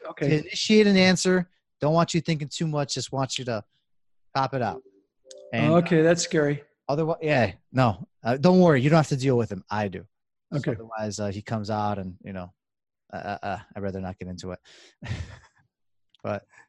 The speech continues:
Speaker 2: without further ado, what is your favorite book?
Speaker 1: Um, I would, yeah, picking one's difficult. I'd say Success Principles by Jack Canfield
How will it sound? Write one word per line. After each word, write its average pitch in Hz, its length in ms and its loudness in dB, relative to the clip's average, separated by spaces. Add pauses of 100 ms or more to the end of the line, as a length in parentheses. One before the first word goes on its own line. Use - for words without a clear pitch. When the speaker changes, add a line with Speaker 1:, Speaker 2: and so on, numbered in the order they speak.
(640)
Speaker 2:
without 139 340 0
further 147 340 2
ado, 139 260 4 (840)
what 160 180 6
is 135 400 4 (160)
your 101 220 -2
favorite 113 460 0
book? - 420 -2 (2000)
Speaker 1:
Um, 247 420 2
I 262 100 2
would, 208 220 2
yeah, 180 420 -6
picking 170 560 2
one's 175 200 6
difficult. 170 360 2
I'd 170 180 2
say 175 160 4
Success 170 480 2
Principles 175 500 0
by 175 140 2
Jack 175 300 0
Canfield 170 640 4